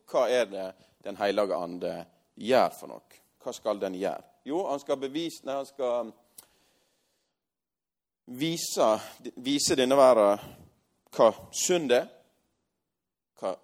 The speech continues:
rettferd er, og hva dom er. Skal vi lese videre?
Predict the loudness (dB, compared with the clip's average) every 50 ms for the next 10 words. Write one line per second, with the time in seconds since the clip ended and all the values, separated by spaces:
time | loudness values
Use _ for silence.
0 | -2 -2 -2 -2 -2 0 2 2 2 2 0 -4 -6 -6 _ _ _ _ _ _
1 | _ _ _ _ _ _ _ _ _ _ _ _ _ _ _ _ -4 -2 -2 -2
2 | -2 -6 _ _ -6 -6 -4 -4 -4 -4 -6 -6 -8 -16 -20 -20 _ _ _ _
3 | _ _ _ _ _ _ _ _ -20 _ _ _ _ _ _ -10 -8 -6 -6 -6
4 | -6 -4 -4 -2 0 2 2 0 0